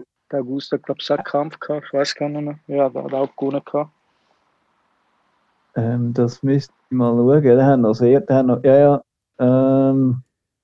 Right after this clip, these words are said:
Speaker 2: er hat alles noch gekämpft. Ja, der Augusto hat auch gekämpft gehabt, genau.
Speaker 1: Mhm.
Speaker 2: Und vor allem im Main Event ist ein, der Siar Bada-, Bahadur Sada ist gewesen.
Speaker 1: Genau, ja, ja,
Speaker 2: Ja.
Speaker 1: ja.
Speaker 2: Ja, noch witzig, ja.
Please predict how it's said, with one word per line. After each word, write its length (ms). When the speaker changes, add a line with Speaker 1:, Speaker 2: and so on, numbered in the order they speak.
Speaker 2:
er 160
hat 160
alles 260
noch 120
gekämpft. 600
Ja, 220
der 160
Augusto 380
hat 60
auch 120
gekämpft 400
gehabt, 200
genau. 460
Speaker 1:
Mhm. 320
Speaker 2:
Und 180
vor 120
allem 220
im 120
Main 200
Event 440
ist 120
ein, 440
der 200
Siar 360
Bada-, 280
Bahadur 440
Sada 340
ist 160
gewesen. 220
Speaker 1:
Genau, 360
ja, 220
ja, 120
Speaker 2:
Ja. 0
Speaker 1:
ja. 360
Speaker 2:
Ja, 120
noch 160
witzig, 420
ja. 220